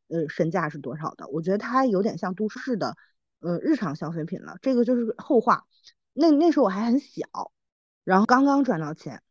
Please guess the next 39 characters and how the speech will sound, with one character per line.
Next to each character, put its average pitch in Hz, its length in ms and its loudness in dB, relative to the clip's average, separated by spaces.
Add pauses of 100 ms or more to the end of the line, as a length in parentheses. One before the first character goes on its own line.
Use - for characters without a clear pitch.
(220)
然 214 120 0
后 240 80 -2
我 - 160 -12 (420)
背 254 300 6
着 208 400 4 (340)
包， 226 460 6 (160)
当 240 220 4
时 175 200 -2
是 185 140 2
路 233 240 4
过 226 200 4
了 196 140 2
一 185 140 2
个， 180 360 0 (360)
呃， 170 140 -6
在 240 160 6
马 202 200 2
路 262 200 6
上 156 280 -4 (160)
有 165 300 2
一 160 140 -2
个 214 120 4
栏 165 300 0
杆 208 120 2
儿 202 80 2
是 214 100 -2
把 180 160 -2
那 190 160 -4
块 185 140 0
儿 - 20 0
给 175 140 -4
围 139 260 -6
起 180 100 0
来 127 200 -4
了， 113 120 -20
你 160 60 -20
知 151 80 -12
道 - 80 -8
吧？ - 140 -12